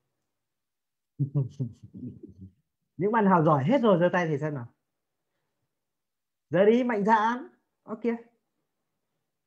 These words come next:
Thiếu mạnh dạn thế nhỉ? Không dám à? Thế bạn nào, bạn nào không, không dốt, giơ tay thầy xem nào. À, không dốt thì giờ rất đông.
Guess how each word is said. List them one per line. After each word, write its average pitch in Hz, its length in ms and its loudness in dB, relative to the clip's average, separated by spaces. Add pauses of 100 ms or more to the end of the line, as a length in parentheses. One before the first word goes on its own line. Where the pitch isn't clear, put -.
(100)
Thiếu 208 120 4
mạnh 214 160 -4
dạn 160 260 -4
thế 254 140 -4
nhỉ? 196 120 -2 (1000)
Không 202 180 -4
dám 170 240 2
à? 208 220 -6 (760)
Thế 226 80 -2
bạn 226 180 0
nào, 196 380 2 (460)
bạn 196 200 -2
nào 196 140 4
không, 226 500 -2
không 226 260 -4
dốt, 254 400 0
giơ 202 180 -4
tay 202 120 -2
thầy 180 120 -4
xem 175 140 -12
nào. 151 120 -14 (2500)
À, 147 640 -2
không 165 240 -2
dốt 196 200 0
thì 160 120 -2
giờ 151 300 0
rất 196 140 -8
đông. 175 280 -4